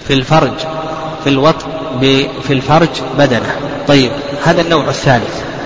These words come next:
إذا لم يجد البدنة، نعم، إذا لم يجد البدنة قال، نعم، إذا لم يجد البدنة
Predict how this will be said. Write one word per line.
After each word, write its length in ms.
إذا 260
لم 180
يجد 240
البدنة، 500
نعم، 200
إذا 260
لم 160
يجد 260
البدنة 460
قال، 340
نعم، 220
إذا 180
لم 140
يجد 200
البدنة 640